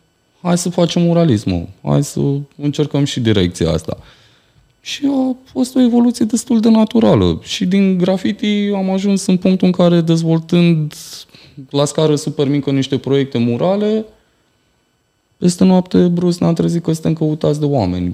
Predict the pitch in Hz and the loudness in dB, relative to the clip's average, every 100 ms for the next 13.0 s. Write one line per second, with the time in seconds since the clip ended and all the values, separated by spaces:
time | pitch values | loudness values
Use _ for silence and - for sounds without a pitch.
0 | 123 147 147 143 - 143 101 - - - | -8 -6 -6 -4 -2 0 0 -4 -16 -20
1 | - 123 123 127 127 - 123 127 123 123 | -8 -4 -2 -2 -4 -6 -4 -4 -4 -8
2 | - - _ 131 120 120 117 101 - 64 | -10 -20 _ -6 -6 -2 -2 -2 -2 -6
3 | 52 _ _ - 113 135 143 117 107 127 | -8 _ _ -6 -4 -2 -2 0 0 0
4 | 135 131 120 123 117 113 120 113 110 107 | 0 -2 0 0 -2 -4 -4 -2 0 0
5 | 104 - 107 113 110 117 110 110 110 127 | -2 -4 -6 -6 -6 -2 -2 -2 -2 -2
6 | - 143 147 160 - _ _ _ _ - | -2 -2 -2 -4 -10 _ _ _ _ 0
7 | 151 104 107 - _ _ _ _ - 113 | 2 2 -4 -12 _ _ _ _ -2 0
8 | 107 131 - - - - - 127 123 123 | 2 0 0 -8 -6 -6 -4 -2 0 2
9 | 120 104 - _ _ _ _ _ _ _ | 0 -2 -6 _ _ _ _ _ _ _
10 | _ _ _ - 117 123 123 123 117 120 | _ _ _ -4 -2 2 2 2 2 0
11 | 120 - 120 113 107 104 98 95 95 92 | 0 0 -2 -2 -4 -6 -6 -6 -6 -8
12 | 87 - 69 58 - - - - 117 117 | -10 -12 -12 -12 -16 -20 -10 -4 -4 -4